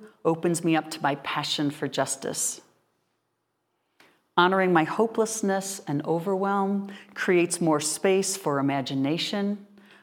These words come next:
emergence, magic, and possibility. Another way to think about this is with the image of a campfire. The logs are our hopelessness, anger, grief, fear.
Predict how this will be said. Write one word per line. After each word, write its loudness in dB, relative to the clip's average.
emergence, 0
magic, 0
and 2
possibility. 0
Another 4
way 6
to -6
think 0
about 4
this 0
is -4
with 2
the 2
image 2
of 4
a 0
campfire. -2
The 2
logs 2
are 4
our 4
hopelessness, -2
anger, 2
grief, -2
fear. -2